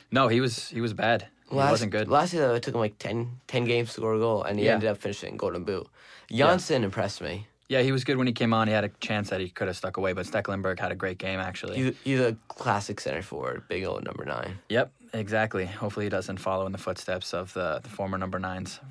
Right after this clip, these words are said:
Speaker 1: of, uh, Tottenham.
Speaker 2: <laughs> Yeah.
Speaker 1: But, um,
Speaker 2: Yeah.
Speaker 1: we'll see.
Speaker 2: He-, Arsenal fan here.
Speaker 1: Yeah.
Speaker 2: Um,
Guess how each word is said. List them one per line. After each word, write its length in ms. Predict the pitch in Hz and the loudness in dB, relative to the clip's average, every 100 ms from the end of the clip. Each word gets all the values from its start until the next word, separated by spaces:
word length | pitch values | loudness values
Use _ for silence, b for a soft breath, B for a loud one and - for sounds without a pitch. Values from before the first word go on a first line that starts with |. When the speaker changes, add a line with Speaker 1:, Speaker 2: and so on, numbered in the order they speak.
| - | -10
Speaker 1:
of, 180 | 101 104 | -8 -6
uh, 100 | 95 | -6
Tottenham. 420 | 101 95 98 98 - | -6 -4 -6 -10 -14
Speaker 2:
<laughs> 120 | - | -6
Yeah. 140 | 131 113 B B B | -2 -2 B B B
Speaker 1:
But, 280 | - 95 - | -2 -2 -2
um, 400 | 92 92 95 98 95 | -4 -4 -4 -6 -4
Speaker 2:
Yeah. 220 | 87 80 | -4 -4
Speaker 1:
we'll 100 | 113 | -6
see. 180 | 110 131 | -4 -4
Speaker 2:
He-, 140 | 117 - | -4 -2
Arsenal 300 | 95 90 - 90 | -2 -2 -4 -6
fan 200 | - 101 | -4 0
here. 220 | 110 147 - - | 2 0 -2 -4
Speaker 1:
Yeah. 160 | 101 - B B B B B - | -4 -4 B B B B B 0
Speaker 2:
Um, 500 | - 98 92 98 101 | 4 4 4 0 -4